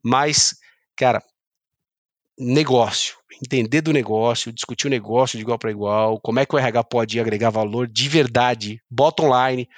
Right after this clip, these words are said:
o R H não sabe medir em geral, tem dificuldade pra medir o roi do que faz, então tem, tem que, eh, caminhar mais pra vertente de business,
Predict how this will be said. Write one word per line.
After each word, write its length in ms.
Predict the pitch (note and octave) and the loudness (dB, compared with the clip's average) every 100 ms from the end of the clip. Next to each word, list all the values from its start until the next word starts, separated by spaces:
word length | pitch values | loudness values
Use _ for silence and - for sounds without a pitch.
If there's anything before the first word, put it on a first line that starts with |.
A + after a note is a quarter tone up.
| - - _ - | -20 -20 _ -6
o 40 | |
R 20 | G#2 | -2
H 140 | C3 | -2
não 80 | C3+ | 0
sabe 280 | - C#3 C3 | 0 0 -2
medir 420 | A#2+ A#2 A#2 - | -6 -6 -6 -8
em 140 | A#2+ A#2+ | -4 0
geral, 520 | B2 A#2+ B2+ B2 A#2+ _ | 2 4 4 2 -4 _
tem 120 | - A#2 | -6 -4
dificuldade 640 | - - C3 C3+ D3+ C#3 | -6 -6 0 2 2 -2
pra 160 | - B2+ | -2 -2
medir 260 | A#2+ A#2 | -2 -2
o 200 | A#2+ G#2+ | -2 -4
roi 380 | G2 B2+ D3+ D3+ | 0 4 4 2
do 160 | C3+ B2+ | -4 -8
que 120 | B2 | -4
faz, 640 | - B2 B2+ B2+ - - _ _ _ _ _ _ - | 0 2 0 -2 -6 -8 _ _ _ _ _ _ -10
então 160 | A#2+ - _ _ _ | -10 -10 _ _ _
tem, 180 | C#3 D3 - | 0 0 0
tem 180 | C#3 D3 | -2 -2
que, 580 | - D3+ C#3+ C3+ B2 A#2 | 0 0 0 -2 -4 -8
eh, 360 | - A#2 A#2 A#2 | -10 -10 -10 -6
caminhar 420 | B2 A#2+ A#2+ C3 | -4 0 2 2
mais 260 | B2 B2+ B2+ | 2 0 0
pra 140 | B2+ | -4
vertente 420 | A#2+ A2+ A#2+ A2 | -4 -4 -6 -8
de 100 | A#2+ | -8
business, 600 | G#2+ G#2+ B2 B2+ D3+ - | -8 -4 -2 -2 -2 -4